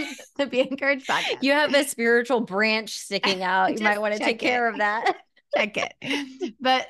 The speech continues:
Speaker 2: all I have to say, I mean, we care about you. We really do. And, uh, we know
Speaker 1: Yeah.
Speaker 2: that there's things in our lives that,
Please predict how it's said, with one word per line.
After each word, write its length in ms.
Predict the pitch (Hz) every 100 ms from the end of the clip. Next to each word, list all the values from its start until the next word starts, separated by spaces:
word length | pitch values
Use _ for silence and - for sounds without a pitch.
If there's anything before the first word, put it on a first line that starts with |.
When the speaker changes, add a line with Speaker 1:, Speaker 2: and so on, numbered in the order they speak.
| -
Speaker 2:
all 160 | 285 320
I 40 |
have 80 | 381
to 140 | 403
say, 320 | 311 202 170 180
I 120 | 233
mean, 220 | 240 247
we 120 | 254
care 260 | - 190 151
about 280 | 101 - -
you. 140 | 196
We 80 | 214
really 300 | 214 202 196
do. 160 | -
And, 280 | 104 180 185 - - -
uh, 80 | 208
we 140 | 233
know 140 | 233 220
Speaker 1:
Yeah. 40 |
Speaker 2:
that 180 | 202 202
there's 180 | 196 196
things 380 | - - 196 196
in 80 | 185
our 240 | 180 185
lives 460 | 185 170 170 170 160
that, 200 | -